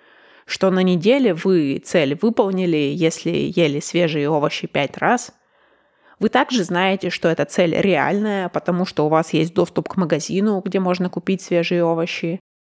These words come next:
И ваша цель есть их как минимум пять раз в неделю, да, а не каждый день.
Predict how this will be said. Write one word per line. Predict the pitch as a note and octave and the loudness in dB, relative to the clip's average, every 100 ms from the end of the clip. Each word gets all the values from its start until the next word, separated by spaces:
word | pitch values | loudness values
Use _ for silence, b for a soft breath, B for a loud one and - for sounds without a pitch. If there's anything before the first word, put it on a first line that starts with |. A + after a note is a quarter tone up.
| _ _ _ | _ _ _
И | G3+ C#4 - - | 2 2 2 0
ваша | G3+ E3+ | 0 -2
цель | - A3 D#4+ D#4+ - | -2 2 2 0 -2
есть | F3+ F#3 F3 | -2 0 -2
их | - - _ - | -6 -12 _ -8
как | D#3+ | 0
минимум | B3 C#4 A#3 | 2 4 2
пять | F3+ F3 F3+ | 2 0 2
раз | E3 - | -2 -2
в | F3+ | -4
неделю, | D#3 D#3+ D#3 C#3 F#3+ - | -4 -2 -2 -2 -6 -6
да, | D#3+ D#3 G#3 | -4 -2 -4
а | - | -8
не | D3 | -8
каждый | - F#3 F3 D3 | -2 -2 -2 -8
день. | D#3 - F#3+ | -6 -8 -8